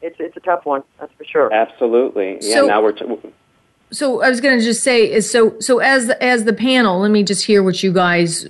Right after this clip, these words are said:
Speaker 3: uh, think about this, that based on the symptoms and what we know today in today's standards, not back in nineteen,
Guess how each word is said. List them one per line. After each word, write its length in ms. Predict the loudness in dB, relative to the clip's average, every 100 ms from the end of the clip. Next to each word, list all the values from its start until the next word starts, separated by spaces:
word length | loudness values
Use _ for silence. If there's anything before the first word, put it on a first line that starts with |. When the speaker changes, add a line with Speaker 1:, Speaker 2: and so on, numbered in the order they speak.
| -4
Speaker 3:
uh, 680 | 0 2 0 -2 -4 -8 -8 0
think 220 | 2 4
about 260 | 2 0 0
this, 300 | -2 -4 -12 -18 -20 -20 -8 0
that 640 | 2 2 2 2 0 -6 _ -4 2
based 360 | 2 2 0
on 180 | 0 2
the 60 | 0
symptoms 560 | 0 -2 0 -4 -2
and 120 | 0
what 200 | 0 2
we 100 | 2
know 180 | 2 2
today 480 | 2 2 2 0 -4
in 180 | -4 -2
today's 380 | 0 2 4 4
standards, 440 | 0 -2 -4 -4
not 220 | -2 0 0
back 300 | -2 0 0
in 180 | 2
nineteen, 580 | 2 0 0 2 2 2